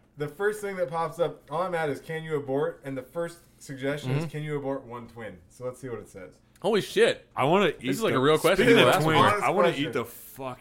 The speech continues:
Speaker 3: out of that fucking Reese's peanut butter one pound thing.
Speaker 2: I literally think you would probably die.
Speaker 3: I might from diabetes, but I seriously wanna go over there and eat
Speaker 2: Go
Speaker 3: that
Speaker 2: ahead, do it.
Speaker 3: motherfucker.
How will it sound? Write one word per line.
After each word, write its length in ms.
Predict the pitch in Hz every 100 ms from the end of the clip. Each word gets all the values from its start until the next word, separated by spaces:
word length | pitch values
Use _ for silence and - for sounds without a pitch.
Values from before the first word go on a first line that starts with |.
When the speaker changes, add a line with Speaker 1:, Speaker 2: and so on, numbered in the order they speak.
| -
Speaker 3:
out 140 | 107
of 100 | 110
that 180 | 107 85
fucking 340 | - 107 - 95
Reese's 320 | 92 92 90
peanut 280 | - 92 87
butter 180 | 87 85
one 200 | 87 87
pound 300 | - 85 82
thing. 160 | 82 78 _ _ _ _
Speaker 2:
I 220 | 117 117 117 -
literally 500 | 135 127 139 156 151 151
think 280 | 160 151
you 100 | 135
would 220 | 120 113 -
probably 420 | 123 120 117 110
die. 400 | 101 90 82 107
Speaker 3:
I 160 | 95 120
might 480 | 123 110 107 147 -
from 140 | 110
diabetes, 640 | 98 101 107 98 117 123 95
but 140 | 98
I 100 | 98
seriously 540 | 98 - 151 151 117 113
wanna 180 | 110
go 60 | 110
over 100 | 110
there 100 | 107
and 80 | 98 117
eat 80 |
Speaker 2:
Go 120 | 127 117
Speaker 3:
that 60 |
Speaker 2:
ahead, 160 | 104 95
do 140 | 101
it. 80 | 95
Speaker 3:
motherfucker. 120 | 87